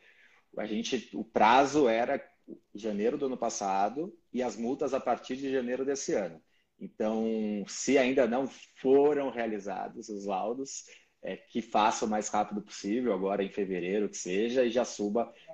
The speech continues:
pro sistema informando se, no caso dos funcionários do seu condomínio, se eles têm risco ou não.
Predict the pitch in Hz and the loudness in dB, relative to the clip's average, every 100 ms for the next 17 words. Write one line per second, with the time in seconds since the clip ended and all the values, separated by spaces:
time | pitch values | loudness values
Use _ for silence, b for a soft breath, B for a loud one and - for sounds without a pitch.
0 | - 110 104 110 - 104 104 113 110 117 | -8 -4 -2 -2 -2 0 0 0 0 0
1 | 101 98 104 104 - 101 101 101 b b | 2 0 0 -2 -2 0 2 0 b b
2 | - 104 - 104 98 107 104 101 - 98 | -4 -4 2 6 6 6 2 0 -2 -8
3 | 104 - - - 113 101 104 95 95 101 | -6 -4 -8 -8 -6 -2 0 2 2 0
4 | 98 - 101 107 101 92 90 101 - 90 | -2 -4 -6 -2 -2 -2 -2 -2 0 -2
5 | - 101 95 101 95 - 107 107 - 117 | 0 -2 -2 -2 -2 -2 -4 -2 4 4
6 | 110 82 | 4 0